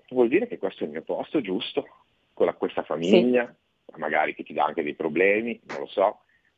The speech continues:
Speaker 1: è giusto e lo devi affrontare, ma con l'atteggiamento in Cristo, in Dio e con l'atteggiamento giusto, cercando queste otto qualità:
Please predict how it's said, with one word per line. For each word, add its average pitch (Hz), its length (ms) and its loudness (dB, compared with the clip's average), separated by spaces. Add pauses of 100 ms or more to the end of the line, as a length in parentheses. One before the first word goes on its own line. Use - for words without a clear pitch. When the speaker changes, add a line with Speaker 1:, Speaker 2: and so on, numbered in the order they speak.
(160)
Speaker 1:
è 165 100 -8
giusto 147 520 -4 (180)
e 90 80 -8
lo 82 80 0
devi 82 160 2
affrontare, 76 760 -4
ma 147 220 -8 (500)
con 110 180 2
l'atteggiamento 85 760 -4
in 131 220 0
Cristo, 80 580 -2
in 92 200 -8
Dio 71 420 -4
e 127 100 -6
con 120 140 2
l'atteggiamento 76 600 -4
giusto, 71 400 -6
cercando 123 520 0
queste - 260 -2
otto 98 260 -2
qualità: 87 540 -2